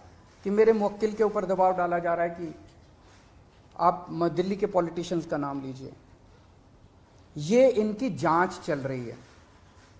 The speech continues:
इस सारी जांच करने के बाद, एक साल जांच करने के बाद, ये आरोप लगाते हैं कि सौ करोड़ रुपए की रिश्वत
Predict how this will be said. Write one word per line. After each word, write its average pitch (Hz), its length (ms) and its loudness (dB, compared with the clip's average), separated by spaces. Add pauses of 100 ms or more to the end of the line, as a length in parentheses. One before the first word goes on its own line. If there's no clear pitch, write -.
(1120)
इस 294 400 2
सारी 233 380 8
जांच 233 440 6
करने 214 400 0
के 214 160 2
बाद, 190 560 6
एक 214 240 6
साल 202 300 6
जांच 190 360 0
करने 185 380 -4
के 190 140 -2
बाद, 151 640 8 (800)
ये 214 140 8
आरोप 220 640 10
लगाते 196 420 6
हैं 247 160 -2
कि 262 120 -2
सौ 240 480 8
करोड़ 226 440 8
रुपए 208 380 2
की 208 180 -2
रिश्वत 208 540 2